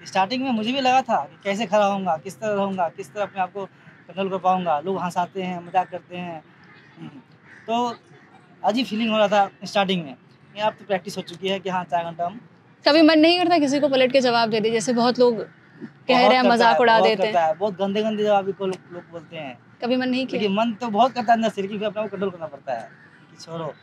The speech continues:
Speaker 1: उनका काम है बोलना, हमारा काम है सुनना।
Speaker 2: अच्छा, वैसे कहा जाता है जीवन की एक ही सच्चाई है मृत्यु, कभी सोचा है इसके बारे में?
Speaker 1: वो तो जो लिख के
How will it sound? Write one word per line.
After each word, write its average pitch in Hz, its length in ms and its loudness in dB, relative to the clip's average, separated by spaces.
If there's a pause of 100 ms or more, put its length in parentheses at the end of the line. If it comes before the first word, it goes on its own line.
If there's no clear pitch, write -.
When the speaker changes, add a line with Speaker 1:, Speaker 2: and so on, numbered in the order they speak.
(240)
Speaker 1:
उनका 165 220 -2
काम 165 240 -4
है 170 80 -8
बोलना, 170 360 -6 (240)
हमारा 151 180 -8
काम 147 220 -8
है 151 60 -16
सुनना। 113 340 -16 (760)
Speaker 2:
अच्छा, 302 160 2
वैसे 294 180 0
कहा 247 200 -2
जाता 254 260 2
है 233 360 -2
जीवन 240 300 0
की 254 100 -2
एक 226 120 0
ही 254 60 -2
सच्चाई 226 400 -2
है 226 120 -4
मृत्यु, 202 420 -4 (600)
कभी 240 120 0
सोचा 226 280 -4
है 240 60 -8
इसके 220 180 -18
बारे - 260 -18
में? - 60 -20 (1400)
Speaker 1:
वो 196 140 0
तो 214 340 -4 (1300)
जो 180 120 -4
लिख 180 200 -6 (100)
के 196 60 -2